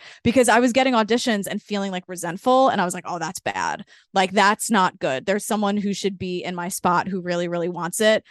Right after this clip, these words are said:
Like, I saw auditions as an annoyance. I would rather be doing podcasting, and I didn't know that I would feel that way. And I fell into it and I fell in love with it. And I feel really, really grateful that now, like,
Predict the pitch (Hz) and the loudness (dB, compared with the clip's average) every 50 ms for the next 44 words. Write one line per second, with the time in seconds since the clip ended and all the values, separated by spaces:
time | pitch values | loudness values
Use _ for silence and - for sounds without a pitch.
0 | _ _ - 185 180 - - 202 196 196 208 - - 214 196 190 190 180 - 170 | _ _ -8 -8 -6 -2 0 0 0 0 0 0 0 2 4 4 2 2 0 -2
1 | 180 180 185 180 - 190 180 170 180 160 170 190 - 175 175 147 147 165 175 196 | -2 -2 -4 -8 -8 -10 -10 -8 -8 -8 -8 -8 -8 -8 -8 -8 -6 -2 0 2
2 | 226 254 262 269 247 - - - - 185 180 180 175 180 175 175 175 180 180 180 | 4 4 4 4 2 0 0 2 2 2 2 2 0 0 0 0 0 0 -2 -2
3 | 185 185 185 180 180 175 180 175 170 170 175 - _ _ _ _ _ _ _ - | -4 -8 -6 -6 -6 -6 -6 -8 -8 -10 -10 -12 _ _ _ _ _ _ _ -2
4 | 240 233 240 247 - 269 240 226 233 - - 226 208 208 196 190 180 - 202 190 | 2 2 2 4 4 4 4 4 4 2 2 2 2 2 2 0 0 0 2 0
5 | 208 202 202 - 208 202 190 190 196 202 202 202 202 190 185 180 175 180 185 175 | 0 -2 -2 -4 -2 0 2 2 4 2 2 2 0 0 0 0 0 0 -2 -6
6 | 180 - - 214 233 233 190 110 156 180 170 170 170 170 175 - - 190 190 196 | -10 -8 -4 -4 -2 -2 -2 -2 -2 -4 -4 -4 -6 -10 -10 -6 -6 -6 -6 -6
7 | 196 - 202 180 156 180 190 - 175 175 170 165 175 170 170 151 135 127 - _ | -6 -6 -6 -6 -6 -6 -6 -6 -6 -6 -6 -8 -8 -6 -6 -6 -6 -8 -10 _
8 | - - _ _ _ - 208 190 190 214 202 196 180 185 196 196 190 190 196 196 | -20 -20 _ _ _ 0 0 2 4 4 2 2 2 0 0 0 0 0 -2 -2
9 | 185 196 190 185 185 185 180 190 - - 180 190 190 190 - - 180 175 170 165 | -2 -2 -2 -2 -2 -2 -4 -6 -4 -2 -2 0 -2 -2 -4 -2 -2 -2 -2 -4
10 | - 156 175 180 175 175 175 175 175 - _ _ _ _ - 180 180 - - - | -6 -6 -8 -6 -6 -6 -6 -8 -10 -12 _ _ _ _ 0 0 0 0 -6 -20
11 | _ | _